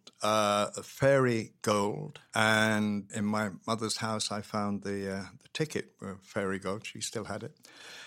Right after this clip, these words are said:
And I was playing an elf. My mother had made the costume in sort of a, a shot silk. It was half green, half brown, with the fringe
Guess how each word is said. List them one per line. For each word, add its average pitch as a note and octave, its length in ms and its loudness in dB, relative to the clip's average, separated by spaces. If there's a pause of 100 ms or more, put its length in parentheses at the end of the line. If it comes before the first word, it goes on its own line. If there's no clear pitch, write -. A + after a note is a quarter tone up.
(160)
And B2 240 10
I B2+ 100 12
was B2+ 180 8
playing C#3 580 8
an A2+ 220 2
elf. B2 540 4 (300)
My A#2+ 100 6
mother A#2 320 6
had G2+ 120 0
made G#2+ 160 4
the G#2 80 -4
costume G#2+ 520 0
in G2+ 80 0
sort G2+ 220 -2
of G2 140 -4
a, G2+ 480 2
a G2 80 -2
shot - 420 -2
silk. - 460 -2
It F#2 100 -6
was G2 120 -6
half G2 320 -6 (240)
green, G2+ 400 -2
half G2 340 -8
brown, G2 640 -4
with G2 240 -14
the G2 340 -2 (260)
fringe G#2 600 -2